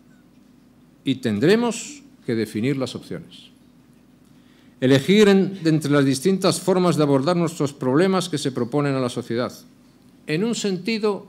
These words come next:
o en otro. Y lo mejor para hacerlo con sentido es proceder lo antes posible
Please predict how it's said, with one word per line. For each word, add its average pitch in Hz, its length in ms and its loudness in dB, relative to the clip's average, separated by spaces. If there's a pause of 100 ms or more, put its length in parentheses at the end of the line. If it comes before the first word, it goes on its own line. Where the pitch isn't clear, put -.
o 131 120 -2
en 151 100 -4
otro. - 200 -12 (1200)
Y 135 80 4
lo 147 80 8
mejor 170 380 6
para 185 160 6
hacerlo 185 340 4
con 160 160 2
sentido 185 600 0 (560)
es 156 140 -2
proceder 147 560 0
lo 131 140 0
antes 156 300 -4
posible 131 560 -4